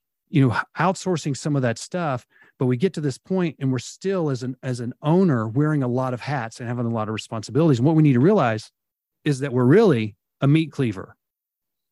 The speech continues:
and we need to continue to find specialists. We need to continue to find specialists and specialize ourselves, because when we begin to really work in our unique ability, then that's when we start seeing success. Like,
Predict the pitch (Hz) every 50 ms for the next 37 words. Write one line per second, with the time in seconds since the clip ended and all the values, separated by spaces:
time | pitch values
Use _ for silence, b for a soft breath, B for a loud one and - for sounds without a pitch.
0 | _ _ - 139 143 139 143 175 202 208 202 185 151 139 - - 127 123 - -
1 | 175 220 220 185 143 123 120 117 113 - _ _ _ - - 127 - - 147 131
2 | 127 120 - - - - - 175 208 202 - - 139 127 110 110 110 - - -
3 | _ _ _ _ _ _ _ _ _ _ _ _ _ _ _ _ _ - - 135
4 | 160 190 190 170 147 - - 135 123 - - 185 220 220 202 156 127 120 - -
5 | 131 120 117 107 - - - 180 196 180 - 151 - 135 113 - - - - -
6 | 196 202 175 185 190 180 170 151 139 127 117 - - 208 240 254 220 117 98 -
7 | - - - - _ _ _ _ _ _ _ _ _ _ _ _ _ _ - -
8 | - 160 139 127 151 143 143 165 208 214 196 143 135 131 - 143 127 180 170 160
9 | 156 135 127 135 147 190 220 240 233 180 180 190 180 - 170 165 151 143 139 143
10 | 139 135 117 - 120 107 135 190 240 233 196 113 101 95 104 110 _ _ _ _
11 | _ _ _ _ _ _ _ _ _ _ _ _ - 151 120 151 143 143 135 127
12 | 160 190 - - 175 156 143 135 123 - - 143 120 - - 147 131 117 - 131
13 | - - 208 214 170 - - - - 147 139 B